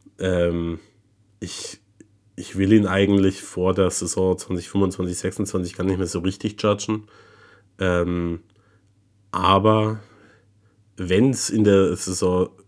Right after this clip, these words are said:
fünfundzwanzig sechsundzwanzig nicht deutlich besser wird,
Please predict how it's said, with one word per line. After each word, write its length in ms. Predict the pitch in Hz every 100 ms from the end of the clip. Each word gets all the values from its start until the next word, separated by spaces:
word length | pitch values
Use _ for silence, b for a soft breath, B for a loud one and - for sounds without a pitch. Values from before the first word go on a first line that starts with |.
| _ -
fünfundzwanzig 500 | - 98 92 87 -
sechsundzwanzig 720 | 139 160 110 101 98 95 92
nicht 400 | 95 - - -
deutlich 400 | 101 131 95 -
besser 320 | 113 101 87
wird, 280 | 90 98